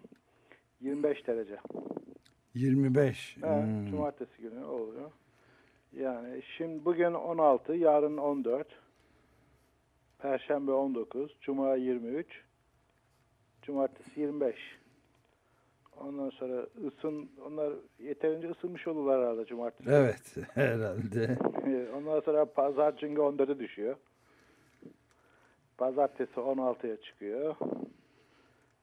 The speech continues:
Speaker 1: Ee, tekrar on yediye çıkacak haftaya, bugün salı. Yani bugün, e, bu şekilde on altı derece olacak. Yani dün de, dün de bu şekildeydi.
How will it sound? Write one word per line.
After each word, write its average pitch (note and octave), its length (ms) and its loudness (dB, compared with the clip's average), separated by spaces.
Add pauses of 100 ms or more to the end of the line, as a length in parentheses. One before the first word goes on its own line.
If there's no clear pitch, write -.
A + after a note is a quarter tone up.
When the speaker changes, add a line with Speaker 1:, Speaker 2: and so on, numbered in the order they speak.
(120)
Speaker 1:
Ee, A#2+ 180 -4
tekrar C3+ 460 0
on C#3+ 180 0
yediye C3 320 -2
çıkacak A2 380 -10
haftaya, A2 500 -8
bugün A2 260 -12 (120)
salı. C#3 240 -4 (1200)
Yani D#3 240 4
bugün, F#3+ 280 4 (1300)
e, C#3 460 0
bu D3+ 100 -10
şekilde C#3 480 0
on D#3 140 0
altı D3 240 2
derece B2 320 -2
olacak. C3 400 -2 (160)
Yani B2+ 260 -4
dün C3+ 240 -4
de, B2 120 -12
dün C3+ 240 -2
de A#2+ 120 -4
bu A2+ 80 -12
şekildeydi. A#2 720 -10